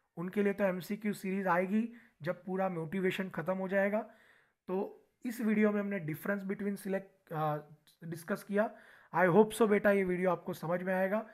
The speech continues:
शॉर्ट वीडियो था, काफ़ी अच्छा। अगर आपने पहले दो पार्ट देखे तो ये बहुत ईजीली आप समझ चुके होंगे। Thank you so much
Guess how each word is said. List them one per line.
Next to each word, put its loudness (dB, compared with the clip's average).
शॉर्ट -2
वीडियो 0
था, 0
काफ़ी -8
अच्छा। -6
अगर -4
आपने -4
पहले -2
दो -2
पार्ट 0
देखे -6
तो -4
ये 0
बहुत -2
ईजीली -4
आप 0
समझ -8
चुके -8
होंगे। 0
Thank -2
you -2
so 4
much 2